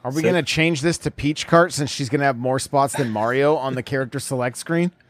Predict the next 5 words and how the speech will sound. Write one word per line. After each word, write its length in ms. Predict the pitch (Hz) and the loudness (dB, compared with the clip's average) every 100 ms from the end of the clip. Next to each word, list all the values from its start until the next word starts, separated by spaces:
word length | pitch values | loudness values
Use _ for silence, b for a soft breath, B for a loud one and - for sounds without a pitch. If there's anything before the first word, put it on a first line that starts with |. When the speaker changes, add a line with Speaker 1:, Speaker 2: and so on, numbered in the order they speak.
| _ - | _ 2
Speaker 2:
Well, 160 | 127 | 4
Toadette 500 | - - 180 175 170 | 4 4 6 6 2
is 180 | 139 120 | -2 -2
not 280 | 127 123 - _ _ _ _ _ _ _ _ _ _ _ _ _ - | 0 2 0 _ _ _ _ _ _ _ _ _ _ _ _ _ -14
tech-, 220 | - - | -10 -10